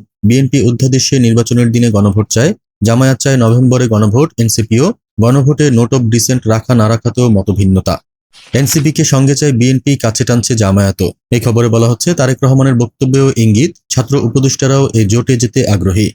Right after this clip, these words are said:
শেখ হাসিনা, সেনা কর্মকর্তা সহ আঠাশ জনের বিরুদ্ধে পরোয়ানা আন্তর্জাতিক অপরাধ ট্রাইব্যুনাল। শহীদুল আলমদের ধরে নিয়ে গেল ইসরায়েলি সেনারা, ফ্লোটিলার সব নৌযান আটক। ইশতেহারে এখতিয়ারের বাইরে প্রতিশ্রুতির ছড়াছড়ি। চাকসু নির্বাচন।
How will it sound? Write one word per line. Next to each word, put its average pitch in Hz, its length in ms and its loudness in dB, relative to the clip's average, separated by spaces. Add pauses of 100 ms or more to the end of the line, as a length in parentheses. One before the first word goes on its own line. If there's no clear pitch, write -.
(340)
শেখ 143 220 -2
হাসিনা, 160 380 0
সেনা 123 240 0
কর্মকর্তা 117 500 0
সহ 131 320 0
আঠাশ 120 380 -2
জনের 131 220 2
বিরুদ্ধে 120 400 0
পরোয়ানা 101 540 0 (140)
আন্তর্জাতিক 113 580 -2
অপরাধ 107 280 0
ট্রাইব্যুনাল। 92 540 -2 (360)
শহীদুল 143 460 0
আলমদের 123 440 0
ধরে 113 260 0
নিয়ে 135 220 2
গেল 131 300 0
ইসরায়েলি 135 400 0
সেনারা, 98 360 0 (340)
ফ্লোটিলার 120 360 0
সব 131 340 -2
নৌযান 127 420 2
আটক। 90 300 -2 (440)
ইশতেহারে 151 600 0
এখতিয়ারের 143 480 0
বাইরে 131 300 0
প্রতিশ্রুতির 107 580 -2
ছড়াছড়ি। 101 500 -2 (200)
চাকসু 120 320 -2
নির্বাচন। 98 420 0